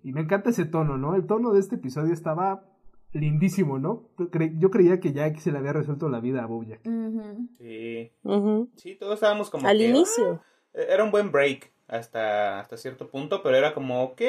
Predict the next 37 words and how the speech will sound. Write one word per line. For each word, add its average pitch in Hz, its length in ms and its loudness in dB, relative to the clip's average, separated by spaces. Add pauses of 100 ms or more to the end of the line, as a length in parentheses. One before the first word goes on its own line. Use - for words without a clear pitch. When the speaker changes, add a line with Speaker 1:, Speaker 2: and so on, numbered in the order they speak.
(100)
Speaker 3:
me 180 140 -2
siento 123 400 -8
cómodo 156 520 0
viendo 107 220 -4
esta - 240 -12
parte, 151 300 -4
te, 156 200 -8
te 175 120 0
hace 185 160 -2
sentir 147 360 -2
como 147 200 0
ese 156 160 -8
calor 123 280 2
de 123 100 0
hogar, 110 260 0
¿no? 107 200 -10
Como 110 280 -12
que 233 80 -6
Speaker 2:
Ajá. 226 340 -4 (240)
Speaker 3:
contando 131 500 2
cosas 135 280 -2
que 120 100 -12
te 113 100 -12
pasaban 117 520 -2
en 107 120 -12
tu - 120 -18
cotidianidad, 110 1040 -6
conviviendo 104 520 -6
Speaker 1:
Ajá. 104 60 -6
Speaker 3:
con 113 140 -12
las, 98 240 -14
con 104 140 -6
las 101 120 -10
personas 107 480 -6
de 104 80 -4
la 95 140 -4
familia, 117 880 -6